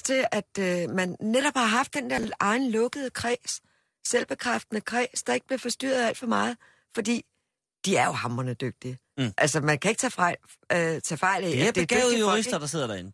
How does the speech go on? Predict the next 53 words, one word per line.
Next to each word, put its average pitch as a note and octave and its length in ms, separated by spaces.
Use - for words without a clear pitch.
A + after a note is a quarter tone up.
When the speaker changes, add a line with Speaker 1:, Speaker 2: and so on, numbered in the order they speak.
Speaker 2:
Det - 20
er - 40
Speaker 1:
Og A3+ 60
Speaker 2:
der A#3+ 60
ingen B3+ 180
Speaker 1:
derfor, C#4+ 140
Speaker 2:
tvivl - 120
om. A#1+ 100
Speaker 1:
derfor C4 220
er A#3 100
man A3+ 200
jo G3 140
også, B3 160
så C4+ 140
er A3+ 120
man C#4+ 180
jo F3+ 160
også, G#3 240
øh, G3+ 300
den, G#3+ 200
der F3+ 340
i F3 180
sådan G3 220
en E3 340
fægtekamp G3+ 600
der, F3 140
faglig F#3 280
fægtekamp, - 480
tit - 200
kommer A#3 200
ud A3+ 100
som A3 200
vinder, A#3 260
uanset A3+ 440
om G3+ 80
man F3+ 160
har G3+ 320
ret. D3+ 160
For G3+ 120
som G3+ 220
Uffe A3+ 160
siger, A3+ 180
der G3+ 60
er G3 40
forskel B3 380
på G3+ 140
at D#3+ 120
have G3+ 180
ret G3+ 280
og E3+ 60
få - 200
ret. C3 240
Speaker 2:
Mm. B2 140